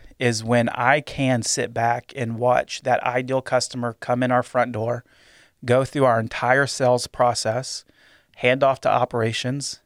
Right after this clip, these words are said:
get onboarded successfully. They go through the process of, of entire, we convert a lot of stuff, um, whether it's accounting, books, payroll, whatever, into our systems. We train them on those systems. They're up and running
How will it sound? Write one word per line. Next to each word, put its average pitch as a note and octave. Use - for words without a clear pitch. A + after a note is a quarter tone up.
get C3
onboarded B2+
successfully. A#2+
They B2
go B2+
through C3
the A#2+
process B2
of, A2
of A2+
entire, B2
we A#2
convert A#2
a A#2
lot A#2
of -
stuff, -
um, A2
whether A#2
it's A2+
accounting, A2+
books, A2+
payroll, A2+
whatever, A2
into A#2
our A#2
systems. A#2
We A2+
train C3+
them C3
on A2+
those A2+
systems. A#2
They're B2+
up D3
and B2
running A#2